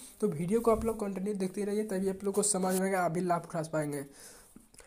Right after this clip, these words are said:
तो दोस्तों, एमपीएल खुलने के बाद दो, देख सकते हैं मेरा बैलेंस अभी जो है दोस्तों, दो हज़ार पाँच सौ तैंतालीस तैंतीस रुपया है दोस्तों, इसको हम विड्रॉ भी कर सकते हैं। उसके बाद दोस्तों, यहाँ से आप लोगों को बताते हैं इस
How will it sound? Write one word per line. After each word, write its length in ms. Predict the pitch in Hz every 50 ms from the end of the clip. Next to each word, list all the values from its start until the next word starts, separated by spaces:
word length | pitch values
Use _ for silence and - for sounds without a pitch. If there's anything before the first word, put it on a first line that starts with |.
| - - - - - -
तो 60 | 226
दोस्तों, 320 | 202 226 214 226 247 233 226
एमपीएल 260 | 220 214 226 233 233
खुलने 280 | - - 220 226 226
के 100 | 220 226 214
बाद 240 | 190 208 208 208 202
दो, 180 | 196 202 208 202
देख 240 | 196 190 208 208
सकते 280 | 208 - 220 220 214 220
हैं 60 | 214 214
मेरा 160 | 208 208 208
बैलेंस 400 | 185 185 190 190 202 202 202 202
अभी 140 | 208 202 208
जो 120 | 196 208 202
है 100 | 196 196
दोस्तों, 340 | 185 190 185 - - 202 240 247 - - - - - - - - - - - - 202
दो 160 | 175 156 196 190
हज़ार 360 | 185 180 175 165 185 185 202
पाँच 280 | 208 208 185 180 180 180
सौ 120 | - - 196 190 - - - - - - - - - - - - - - - - - - - - -
तैंतालीस 540 | - 175 170 170 175 170 185 214 233 233 - - - - - - - _ - -
तैंतीस 320 | - 175 170 165 190 185 -
रुपया 260 | 202 180 - 175 170
है 100 | 165 165
दोस्तों, 260 | 165 165 - - 214
इसको 220 | 208 - - 220 208
हम 140 | 202 208 202 -
विड्रॉ 280 | 202 196 185 165 190 196
भी 100 | 185 214
कर 160 | 214 220 196 185
सकते 320 | - 190 170 - - 170
हैं। 80 | 160 160
उसके 220 | 165 - - 214 202
बाद 200 | - 185 190 196
दोस्तों, 200 | 196 202 202 202
यहाँ 140 | 190 185 196
से 120 | - 202
आप 120 | 190 -
लोगों 180 | 196 196 190 190
को 60 | 180
बताते 320 | 185 175 185 180 185 185 196
हैं 60 | 214
इस 80 | 208